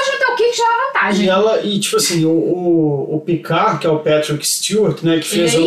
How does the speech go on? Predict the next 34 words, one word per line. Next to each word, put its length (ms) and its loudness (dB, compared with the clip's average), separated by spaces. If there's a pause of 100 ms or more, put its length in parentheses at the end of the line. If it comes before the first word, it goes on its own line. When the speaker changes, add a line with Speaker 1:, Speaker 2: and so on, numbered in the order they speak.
Speaker 1:
irretocável. 880 -4
Speaker 2:
que 140 -4
fez 260 0
o 60 2
Magneto, 1500 0 (140)
enfim. 380 -2
Speaker 1:
Nossa, 200 -2
que 160 -8
ator. 340 -6 (320)
Speaker 2:
Fez, 480 0
que 140 -2
mais 200 0
que 60 -4
ele 80 0
fez? 180 0
Fez 200 0
um 140 0
monte 380 0
de 60 -6
coisa. 380 -2 (100)
Tô 480 0 (420)
penando 300 0
pra 100 0
lembrar 280 2
que 60 -2
agora 280 2
tem, 140 -2
ele 120 0
fez 160 2
Speaker 1:
Ele 80 2
é 40 0
Speaker 2:
algum 120 0
Speaker 1:
o 40 0
Charles. 960 -2